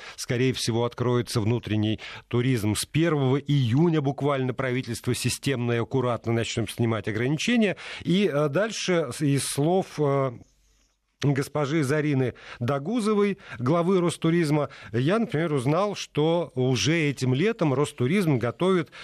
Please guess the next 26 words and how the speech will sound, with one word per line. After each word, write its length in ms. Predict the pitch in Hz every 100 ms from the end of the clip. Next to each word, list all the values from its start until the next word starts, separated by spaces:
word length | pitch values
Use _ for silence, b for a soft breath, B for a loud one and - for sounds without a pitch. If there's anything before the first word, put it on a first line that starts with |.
| B
маршруты, 920 | - 131 131 - 147 208 220 202 180 160
и 240 | 139 175
здесь 340 | 123 139 123 -
и 40 |
юг 380 | 113 120 233 -
России, 520 | 175 156 - 180 170
конечно 600 | 156 151 151 151 - 135
же, 240 | 120 131 123 B B
и 100 | 117
здесь 400 | 123 107 131 117
и 140 | 117 104
Балтика, 760 | 104 151 202 - 185 - 160 B B B
Куршская 480 | 170 165 - - 147
коса, 400 | 156 143 151 143
Светлогорск, 560 | - 135 139 135 147
Зеленогорск 440 | 107 123 127 131 -
и 20 |
так 160 | 123 113
далее, 200 | 117 110
Санкт-Петербург, 920 | - 117 98 104 107 104 143 185 -
Ленинградская 640 | 107 107 107 101 - 107
область, 640 | 107 185 180 139 131 - - B B
и 260 | 117 127 120
даже 340 | 98 117 95
курорт 420 | - 131 131 117 87
Завидово, 800 | 101 127 107 185 175 160 151